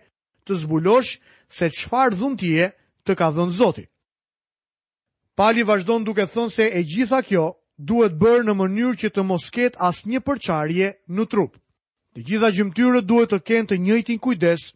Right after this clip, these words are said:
për njëri tjetrin. Lexojmë vargun e njëzet e gjashtë.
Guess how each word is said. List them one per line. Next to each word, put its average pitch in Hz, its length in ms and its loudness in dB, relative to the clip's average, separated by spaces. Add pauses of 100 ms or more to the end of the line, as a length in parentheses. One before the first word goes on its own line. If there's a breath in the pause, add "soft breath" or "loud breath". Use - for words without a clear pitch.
për 180 160 0
njëri 180 240 0
tjetrin. 156 400 -2 (1040)
Lexojmë 175 380 0
vargun 240 380 4
e 214 60 2
njëzet 220 360 0
e 190 80 0
gjashtë. 196 340 -6